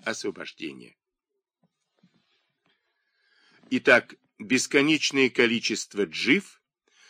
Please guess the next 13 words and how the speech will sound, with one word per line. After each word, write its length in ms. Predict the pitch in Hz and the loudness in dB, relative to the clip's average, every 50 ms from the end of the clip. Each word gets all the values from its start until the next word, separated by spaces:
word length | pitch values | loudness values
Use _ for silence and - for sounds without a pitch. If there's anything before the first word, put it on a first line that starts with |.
| - - _ - | -20 -20 _ -6
находится 1120 | 107 113 131 131 - - - 127 135 139 156 190 185 - - - 202 190 190 185 - - _ | 2 4 4 4 4 2 6 6 6 6 6 2 -2 -4 -4 0 2 4 4 2 0 -2 _
в 180 | 120 98 90 | -14 -8 -4
нескончаемом 1160 | 113 123 123 113 - - - 107 98 92 - - - 107 120 151 175 190 190 185 185 185 175 | 0 0 0 0 -2 -4 -4 -4 -4 -4 -6 -2 2 4 4 6 4 2 0 -2 -4 -6 -6
процессе 760 | - 151 170 165 - - - 143 147 165 165 - - - 165 | -4 -4 -4 -4 -6 -6 -2 0 2 2 0 -2 -6 -8 -10
кругооборота 1040 | - - - 110 110 131 135 123 127 113 107 92 98 92 90 101 135 151 - - 135 | -10 -10 -8 -6 -6 -4 -4 -2 -2 -2 -2 -2 -2 -2 0 0 0 0 -2 -4 -6
живых 460 | 107 92 98 90 82 85 78 - - | -4 -4 -4 -4 -4 -6 -8 -10 -14
тел, 420 | - - - 107 131 160 180 202 - _ _ _ - - - - | -18 -4 0 2 4 4 2 0 -6 _ _ _ -20 -20 -8 -4
регулируемого 1300 | - 120 123 120 95 90 95 78 80 95 127 160 165 160 156 151 151 147 147 143 131 135 127 123 - - _ _ | 0 2 2 0 0 -2 -6 -8 -4 -2 -2 -2 -2 -2 -4 -4 -6 -6 -8 -6 -6 -6 -6 -6 -8 -12 _ _
кармой. 560 | - 95 87 73 67 67 - - - _ _ _ _ _ _ _ _ _ _ _ _ _ _ _ _ _ _ _ _ _ _ _ - - _ _ - | -8 -6 -6 -6 -8 -12 -18 -20 -20 _ _ _ _ _ _ _ _ _ _ _ _ _ _ _ _ _ _ _ _ _ _ _ -20 -20 _ _ -12
Связи 800 | - - 117 117 165 208 233 226 185 175 196 190 180 165 143 - _ 113 | -10 -8 2 6 6 6 6 4 2 2 4 6 6 6 4 0 _ -12
джив 600 | 90 - - - 101 135 185 190 - - - - _ | -14 -10 -6 -2 2 2 2 2 0 -6 -14 -20 _
с 240 | - - - - - | -16 -14 -12 -12 -10
кармой 720 | - - 139 175 190 190 185 175 175 175 170 165 - - | -2 0 2 2 2 2 0 -4 -6 -6 -6 -6 -8 -12